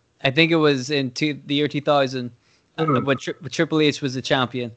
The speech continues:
Speaker 1: I, it might have been going into WrestleMania, I don't remember, but Triple H was the champion. Triple H in the year two thousand, pretty hard to beat, right?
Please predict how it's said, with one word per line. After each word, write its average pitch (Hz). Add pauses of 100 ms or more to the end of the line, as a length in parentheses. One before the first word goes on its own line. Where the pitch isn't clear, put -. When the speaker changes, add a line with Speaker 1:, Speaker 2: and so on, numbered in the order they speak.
(360)
Speaker 1:
I, 131
it 135
might 175
have 214
been 156
going 147
into 139
WrestleMania, 131
I 123
don't 131
remember, 127
but 120
Triple -
H 156
was 131
the 131
champion. 123
Triple 160
H 135
in 135
the 131
year 139
two 135
thousand, 123
pretty 147
hard 127
to 117
beat, 120
right? 123